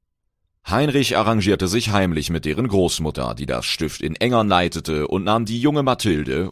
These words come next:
ohne die Einstimmung ihrer Eltern abzuwarten, im Jahre neunhundertneun unseres sicher verdutzt schauenden Herrn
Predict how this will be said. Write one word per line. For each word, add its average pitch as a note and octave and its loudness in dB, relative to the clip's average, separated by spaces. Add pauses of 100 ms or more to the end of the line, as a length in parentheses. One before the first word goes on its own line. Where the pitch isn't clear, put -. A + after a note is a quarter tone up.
ohne F2 4
die D2 -2
Einstimmung D2 -4
ihrer D#2 -2
Eltern F2 0
abzuwarten, C#2+ -2
im F#2 -2
Jahre G#2+ 0
neunhundertneun A2 0
unseres C#2+ -6
sicher D2 -2
verdutzt D2 -4
schauenden D#2+ 0
Herrn C#2+ -4